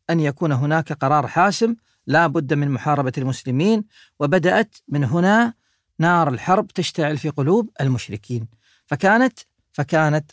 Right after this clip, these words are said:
غزوة بدر الكبرى التي أخزى الله تبارك وتعالى فيها المشركين. وقبل ما نتكلم عن غزوة بدر، لا بد أن نعرف هذه الغزوة كانت في السنة الثانية من هجرة النبي صلى الله عليه وسلم، في شهر رمضان بالضبط،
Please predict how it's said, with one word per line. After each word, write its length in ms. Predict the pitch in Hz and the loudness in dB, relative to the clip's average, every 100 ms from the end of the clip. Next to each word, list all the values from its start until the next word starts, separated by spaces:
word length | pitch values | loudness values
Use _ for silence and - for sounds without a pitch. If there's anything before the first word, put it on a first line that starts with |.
| - | -4
غزوة 380 | 147 147 143 135 _ - | 0 0 0 -2 _ -2
بدر 320 | 156 143 - | -2 0 -4
الكبرى 500 | 117 - 165 208 240 - _ 147 | -6 -4 0 2 0 -6 _ -2
التي 440 | 151 147 147 - | 0 -2 -4 -4
أخزى 220 | 160 143 | -4 -4
الله 240 | 139 147 113 | 0 0 -2
تبارك 460 | 123 139 147 - | -2 0 0 -2
وتعالى 460 | 127 - 139 139 120 | -6 -4 -2 0 -2
فيها 360 | 147 139 196 - - | -2 -2 -2 -4 -6
المشركين. 580 | 143 123 - - 123 123 _ - - - | -4 -4 -10 -14 -14 -14 _ -20 -18 -6
وقبل 220 | 170 240 | 0 2
ما 120 | 262 240 | 2 0
نتكلم 380 | - 226 202 | 0 -2 0
عن 120 | 165 156 | 0 0
غزوة 280 | 175 160 147 | 0 0 0
بدر، 360 | 156 147 - _ _ _ | 0 0 -4 _ _ _
لا 120 | - 202 | 0 0
بد 160 | 175 | 2
أن 80 | 151 | 0
نعرف 480 | 147 175 156 - 185 | 0 -2 -4 -10 -4
هذه 500 | 165 190 156 165 - - | 0 0 2 0 -2 -8
الغزوة 500 | 131 165 185 196 160 - | -4 -2 0 0 -2 -2
كانت 400 | 175 190 226 226 _ - _ _ | 0 2 0 -4 _ -20 _ _
في 280 | 190 233 - | -2 -2 -2
السنة 320 | 151 - 185 | -4 -2 -2
الثانية 440 | 160 - 190 220 214 | -2 0 0 2 0
من 120 | 160 | 0
هجرة 280 | 151 147 131 | 0 -2 -4
النبي 240 | 135 127 135 | -4 -2 -4
صلى 240 | - 117 | -4 -4
الله 340 | 120 123 110 113 | -2 -2 -4 -6
عليه 240 | 117 120 | -6 -8
وسلم، 440 | 117 - 107 107 - _ _ _ | -10 -10 -10 -10 -14 _ _ _
في 140 | - 151 | -6 -2
شهر 320 | 185 165 151 | 0 0 0
رمضان 360 | 139 156 139 | 0 2 0
بالضبط، 340 | 117 110 120 | -2 -6 -8